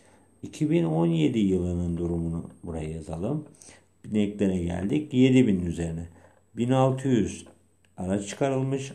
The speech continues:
altı yüzü silinmiş. Yani sekiz bin araç olur. Yani burada bin kalır. Bin eklediğimizde sekiz bin.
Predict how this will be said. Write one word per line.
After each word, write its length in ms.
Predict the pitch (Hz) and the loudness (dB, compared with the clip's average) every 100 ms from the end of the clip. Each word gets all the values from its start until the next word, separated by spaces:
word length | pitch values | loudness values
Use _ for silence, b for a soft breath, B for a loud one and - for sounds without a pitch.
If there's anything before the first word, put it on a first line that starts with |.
| - | -2
altı 420 | 107 107 104 104 | 2 2 2 0
yüzü 220 | 85 80 | 0 -4
silinmiş. 800 | - - 113 120 123 127 127 - | -8 -6 -4 -4 0 0 -2 -6
Yani 520 | 101 107 101 104 131 | -4 -2 -2 -2 -4
sekiz 720 | - - 101 - 117 110 104 | -8 -8 -10 -6 -6 -6 -6
bin 220 | 107 107 | -6 -6
araç 420 | 78 90 101 98 87 | -6 -4 -4 -4 -6
olur. 180 | 82 - b b b | -10 -12 b b b
Yani 140 | 85 82 78 | -10 -10 -6
burada 340 | 90 90 85 | -4 -4 -2
bin 160 | 104 131 | -2 -2
kalır. 420 | 131 147 135 139 139 - | 0 0 2 0 -4 -2
Bin 100 | 107 | 2
eklediğimizde 600 | 104 98 98 95 113 120 | 2 0 -2 -2 -4 -6
sekiz 380 | 113 101 95 - | -8 -6 -6 -6
bin. 100 | 80 | -12